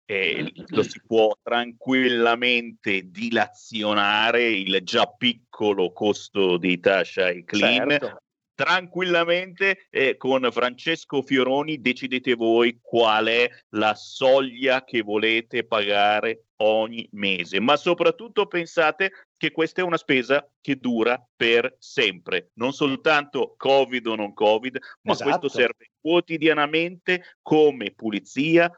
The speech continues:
Speaker 1: per la vostra casa. Quindi il consiglio del Sammy Varin è di chiamare al volo lo zero tre nove nove zero zero due tre otto tre, semplicemente per chiedere informazioni e dire:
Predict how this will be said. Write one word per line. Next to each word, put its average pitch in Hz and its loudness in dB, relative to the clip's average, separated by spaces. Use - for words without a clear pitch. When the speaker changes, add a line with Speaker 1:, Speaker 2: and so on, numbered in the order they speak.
Speaker 1:
per 120 2
la 113 2
vostra 147 0
casa. 92 -2
Quindi 170 -4
il 151 -2
consiglio 196 0
del 175 0
Sammy 190 -4
Varin 214 0
è 165 -2
di 202 -6
chiamare 214 0
al 196 2
volo 143 2
lo 101 0
zero 170 2
tre 135 0
nove 143 2
nove 131 0
zero 131 0
zero 120 0
due 143 0
tre 120 2
otto 135 0
tre, 147 2
semplicemente 247 -2
per 214 2
chiedere 233 0
informazioni 214 -2
e 214 2
dire: 220 2